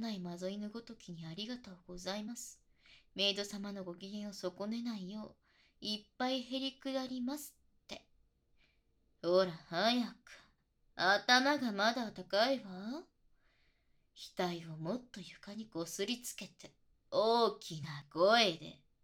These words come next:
もっと。<laughs> 情けない。それじゃあ、メイド様についていきなさい。お風呂が終わったら、首輪をつけてあ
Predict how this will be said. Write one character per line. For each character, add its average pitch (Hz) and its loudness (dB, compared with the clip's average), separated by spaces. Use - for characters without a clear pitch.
も 165 2
っ 208 -2
と。 - -20
<laughs> 453 -6
情 370 -4
け 349 6
な 294 10
い。 349 2
そ 202 2
れ 214 -4
じ 285 -8
ゃ - -4
あ、 320 -12
メ 311 8
イ - -2
ド 370 0
様 381 -4
に 381 -8
つ 349 0
い 359 2
て 359 -2
い 320 -4
き 302 -12
な 294 -8
さ 339 -8
い。 440 -12
お 175 -2
風 185 -8
呂 190 -12
が 147 -14
終 - -12
わ - -8
っ - -18
た 226 -10
ら、 214 -12
首 269 2
輪 294 6
を 302 2
つ 294 -14
け 330 -6
て 262 -14
あ 220 -16